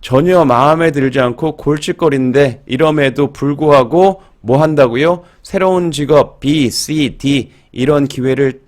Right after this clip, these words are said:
looking for, 찾는 것을 put off, 미루는 거죠.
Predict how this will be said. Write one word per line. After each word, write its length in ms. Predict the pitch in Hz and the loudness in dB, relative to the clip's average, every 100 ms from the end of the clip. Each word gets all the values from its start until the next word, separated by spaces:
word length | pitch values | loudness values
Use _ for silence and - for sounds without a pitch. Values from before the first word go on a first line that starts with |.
| - | -4
looking 420 | 156 202 - 175 | 0 0 -2 -8
for, 340 | - 147 110 - | -4 -2 -2 -4
찾는 480 | - 170 175 165 | -8 -6 -4 -4
것을 460 | 147 127 156 175 180 - _ _ | -2 -4 -2 -4 -4 -10 _ _
put 280 | - 214 196 | -4 -2 2
off, 440 | 175 123 98 - _ _ _ _ _ _ _ | 4 2 0 -10 _ _ _ _ _ _ _
미루는 540 | 95 110 127 165 165 156 | -8 0 2 4 2 2
거죠. 320 | 117 98 | 2 0